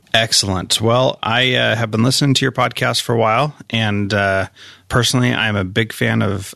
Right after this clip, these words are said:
uh, making mistakes, and so I love that you have it. Do you wanna tell us a little bit about your podcast and, and how you started it and why you started it?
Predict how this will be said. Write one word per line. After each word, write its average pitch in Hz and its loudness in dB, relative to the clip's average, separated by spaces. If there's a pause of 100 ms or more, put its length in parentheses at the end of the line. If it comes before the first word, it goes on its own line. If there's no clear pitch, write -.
uh, 101 -2
making 107 -2
mistakes, 110 -2
and 104 -4
so 98 -2 (380)
I 98 0
love 113 0
that 117 0
you 92 0
have 113 -2
it. 143 0
Do 127 -2
you 117 2
wanna 123 0
tell 147 -2
us - -2
a - -6
little 131 0
bit 127 -4
about 120 -2
your 110 -4
podcast 127 -4
and, 95 -4
and 101 -4
how 117 0
you 117 0
started 120 -2
it 131 -2
and 104 -6
why 110 0
you 117 -2
started 123 -2
it? - -2